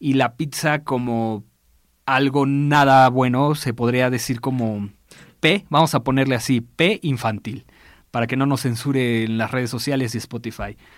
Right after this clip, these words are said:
Eh, esta teoría, como bien se los dije, los mismos, este,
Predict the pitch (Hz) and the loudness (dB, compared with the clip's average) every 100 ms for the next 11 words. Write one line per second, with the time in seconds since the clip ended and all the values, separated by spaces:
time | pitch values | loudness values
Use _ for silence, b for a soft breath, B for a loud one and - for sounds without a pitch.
0 | b b b b - 131 123 120 120 120 | b b b b -6 -2 0 0 0 -2
1 | 123 117 - _ _ _ _ _ _ - | -4 -6 -12 _ _ _ _ _ _ -20
2 | - _ _ _ _ _ _ _ _ _ | -20 _ _ _ _ _ _ _ _ _
3 | 202 - 226 233 233 240 214 226 - _ | 0 0 0 2 4 6 4 2 -4 _
4 | _ _ _ _ _ - - 139 139 143 | _ _ _ _ _ -20 -4 0 2 2
5 | 147 185 180 185 175 180 147 117 143 147 | 2 2 2 2 2 2 2 0 0 2
6 | 156 151 151 135 - - 127 127 123 123 | 2 0 -2 -4 -4 -6 -2 0 0 -2
7 | 117 | -2